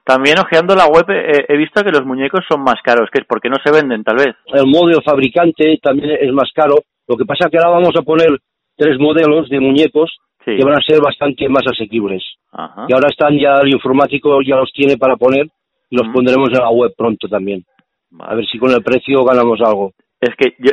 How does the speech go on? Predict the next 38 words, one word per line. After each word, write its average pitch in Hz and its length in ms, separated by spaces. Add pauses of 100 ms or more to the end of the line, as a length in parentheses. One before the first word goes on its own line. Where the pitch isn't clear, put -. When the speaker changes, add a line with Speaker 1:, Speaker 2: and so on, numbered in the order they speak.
Speaker 1:
yo 135 160
una 147 180
de 139 60
las, 135 300
de 123 160
las 123 180
teorías 135 300 (100)
que, 139 240
que 127 140
pensaba 131 380
era 143 160 (100)
porque 127 220
tenían 123 280
a 135 60
lo 131 60
mejor 127 200
el 120 80
trancote 120 440
más, 117 180 (160)
más 107 160
grande. 107 320
Speaker 2:
<laughs> - 920
También 156 400
esto 185 240
pesa 202 400
y 170 160
también 165 380
vale 160 220
su 139 140
precio. - 340 (240)
<laughs> - 1000
En 147 200
oro. 160 300 (760)
Claro. 170 340 (400)
Speaker 1:
<laughs> 175 100 (600)
Y 127 100
en 120 80
placer. 131 460